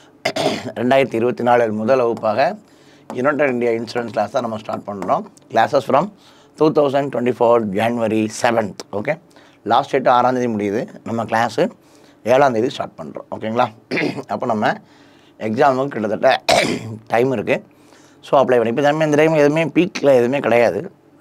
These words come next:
கொஞ்சம் ஃப்ரீயாக தான் இருக்கும். நிறைய exam தான் வீட்டில் காசு கேட்கறதுக்கு ரொம்ப யோசிப்போம், பதட்டப்படுவோம். So, இந்த மந்த்லேயும்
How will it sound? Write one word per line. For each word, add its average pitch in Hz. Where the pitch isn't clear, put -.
கொஞ்சம் 131
ஃப்ரீயாக 135
தான் 127
இருக்கும். -
நிறைய 143
exam 143
தான் 147
வீட்டில் 139
காசு 131
கேட்கறதுக்கு 123
ரொம்ப 120
யோசிப்போம், 127
பதட்டப்படுவோம். 117
So, -
இந்த 139
மந்த்லேயும் 143